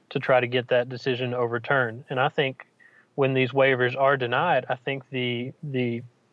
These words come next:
kind of the connection you have to make is the school that the player's leaving from didn't cooperate. And I, I think if both sides are pushing for a waiver to go through, like Tennessee did with D J Burns, like Tennessee did with Derek Walker,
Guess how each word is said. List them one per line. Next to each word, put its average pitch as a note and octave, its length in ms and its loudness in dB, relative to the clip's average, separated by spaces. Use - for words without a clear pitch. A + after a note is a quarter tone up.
kind C3 160 0
of B2 60 0
the B2+ 80 -2
connection C#3 400 0
you C#3 100 0
have D3 140 0
to - 100 -6
make E3+ 340 2
is C3+ 260 -4
the B2 400 -2
school C#3 420 2
that C3 160 -6
the B2+ 120 -4
player's B2+ 400 0
leaving F3 280 -2
from C3 420 -6
didn't D3 260 -6
cooperate. A#2 560 0
And A#2+ 280 -8
I, C3 240 -6
I A#2 40 -4
think C3 360 -2
if - 180 -2
both D3 240 4
sides C#3 600 2
are B2+ 120 4
pushing D3+ 400 -2
for C#3+ 140 0
a B2+ 100 4
waiver C3 300 0
to B2+ 100 -6
go B2+ 160 -2
through, D3 240 -4
like B2+ 200 2
Tennessee C3 340 -6
did C3 200 2
with B2+ 120 -2
D C3 140 -2
J C3 160 0
Burns, C3 420 -2
like B2 160 2
Tennessee C#3 300 -4
did C3+ 120 4
with C3 120 2
Derek B2 280 0
Walker, B2 480 2